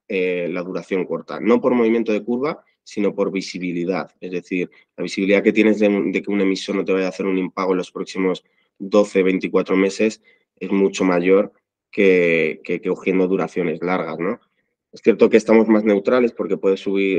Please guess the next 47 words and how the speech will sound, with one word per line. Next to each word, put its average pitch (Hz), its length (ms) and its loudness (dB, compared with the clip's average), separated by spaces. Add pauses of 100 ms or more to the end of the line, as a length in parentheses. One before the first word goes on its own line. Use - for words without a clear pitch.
eh, 90 140 0
porque - 220 -14
puede 92 420 -2 (180)
aumentar 92 480 -4
el 87 100 -4
riesgo 95 320 -2
de, 87 200 -2
de 85 100 -14
esta 87 200 -8
parte 90 300 -8
de, 87 200 0
del 92 200 -4
mercado, 98 500 0 (480)
pero 98 160 0
si 92 140 -6
nos 90 140 0
fijamos 98 440 -2
otra 95 200 -2
vez 95 240 2
en 90 100 0
los 85 100 -2
niveles 90 320 -2
de 98 120 0
tires 95 260 -2
totales 95 480 0
de 87 80 -6
en 85 80 -8
torno 87 220 -4
al 82 80 -8
siete, 90 240 -4
siete - 220 -6
y - 20 0
medio 90 240 2
por 87 120 -4
ciento, 92 380 0 (320)
hay 101 240 4
un 98 160 6
buen 98 240 6
colchón 95 640 2 (100)
para 87 240 -4
que 85 160 -4
los 82 200 -2
diferenciales 85 600 -2
pueden 95 240 4
seguir, 87 480 -2
eh, 87 480 -2 (280)
aumentando. 87 760 0